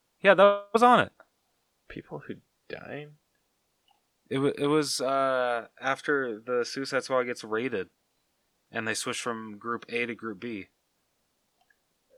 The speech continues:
Speaker 2: Okay, then this Wikipedia page is not showing all the songs. All right,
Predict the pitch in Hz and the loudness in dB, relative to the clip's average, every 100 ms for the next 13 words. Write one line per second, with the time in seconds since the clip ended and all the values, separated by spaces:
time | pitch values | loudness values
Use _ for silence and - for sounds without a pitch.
0 | _ 95 92 - - - - _ _ 92 | _ -10 -10 -10 -16 -16 -20 _ _ -12
1 | 95 92 95 113 - 117 107 - 90 80 | -10 -4 -2 -2 -4 -6 -6 -8 -6 -6
2 | - 85 - - 78 69 - - 69 62 | -6 -8 -8 -12 -8 -6 -6 -8 -8 -10
3 | 57 53 - - 50 50 - - - _ | -12 -12 -10 -10 -12 -14 -10 -10 -10 _
4 | _ _ _ _ _ _ _ _ _ _ | _ _ _ _ _ _ _ _ _ _
5 | _ _ _ _ _ - 71 52 | _ _ _ _ _ -12 -12 -12